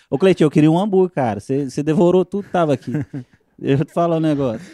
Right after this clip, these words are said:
Speaker 1: E o telefone de contato é nove nove um trinta e nove,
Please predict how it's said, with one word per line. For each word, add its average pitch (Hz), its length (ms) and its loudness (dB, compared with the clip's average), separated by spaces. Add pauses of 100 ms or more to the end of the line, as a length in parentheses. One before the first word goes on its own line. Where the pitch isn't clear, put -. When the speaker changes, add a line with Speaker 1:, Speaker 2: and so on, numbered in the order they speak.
(260)
Speaker 1:
E 165 440 2
o 151 140 -2
telefone 196 560 -2
de - 80 -18
contato 139 640 -4 (240)
é 131 160 2
nove 208 480 0 (100)
nove 180 440 0
um 156 160 2
trinta 160 300 -4
e 190 80 0
nove, 196 480 0